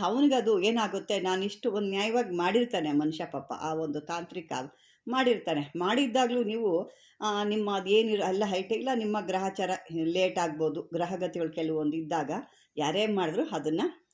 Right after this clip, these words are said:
ಬೇಗ ಸಕ್ಸಸ್ ಆಗಲ್ಲ. ಯಾಕೆ ಅಂತಂದ್ರೆ, ಆ,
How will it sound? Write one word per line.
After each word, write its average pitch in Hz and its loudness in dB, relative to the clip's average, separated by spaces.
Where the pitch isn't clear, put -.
ಬೇಗ 190 0
ಸಕ್ಸಸ್ - -8
ಆಗಲ್ಲ. 139 -4
ಯಾಕೆ 156 -6
ಅಂತಂದ್ರೆ, 180 -2
ಆ, 180 0